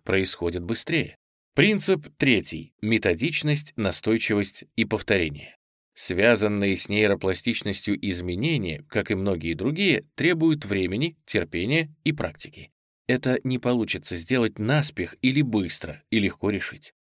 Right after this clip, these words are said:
Над мозгом лучше всего работать систематически и последовательно. И хотя мы часто прибегали к примеру с ручейком, для этого принципа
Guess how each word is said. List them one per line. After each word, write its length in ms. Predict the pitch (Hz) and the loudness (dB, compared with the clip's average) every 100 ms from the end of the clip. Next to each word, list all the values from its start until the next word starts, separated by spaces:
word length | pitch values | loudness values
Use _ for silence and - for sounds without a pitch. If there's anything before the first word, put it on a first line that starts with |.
| _ - | _ -2
Над 300 | 98 98 85 | 4 4 4
мозгом 460 | 107 139 92 87 | 2 2 0 -2
лучше 320 | 107 160 151 | 0 0 0
всего 280 | 123 120 139 | -2 0 4
работать 480 | 113 98 160 139 - | 4 4 0 -2 -4
систематически 1080 | - - 160 - 127 107 - 190 - - - | -4 -2 -2 2 2 2 0 -4 -4 -6 -6
и 180 | 78 160 | -6 -4
последовательно. 960 | 160 151 104 92 85 80 - - - - _ - | -2 -4 -2 -2 -2 -6 -12 -14 -18 -20 _ -6
И 120 | 120 | 0
хотя 360 | 107 95 127 127 | 2 4 4 2
мы 120 | 101 | 0
часто 460 | - 131 131 - | 2 2 2 0
прибегали 640 | 87 95 90 90 107 123 101 | -2 0 0 2 4 4 2
к 80 | - | 0
примеру 480 | 95 95 120 104 | -2 2 4 2
с 80 | 95 | 2
ручейком, 800 | 98 92 156 151 - 196 95 76 - | -2 -2 -6 -6 0 2 2 -4 -8
для 280 | 95 101 - | 0 0 0
этого 340 | 190 208 139 | -2 0 0
принципа 540 | 107 98 80 - - | 0 -2 -4 -8 -12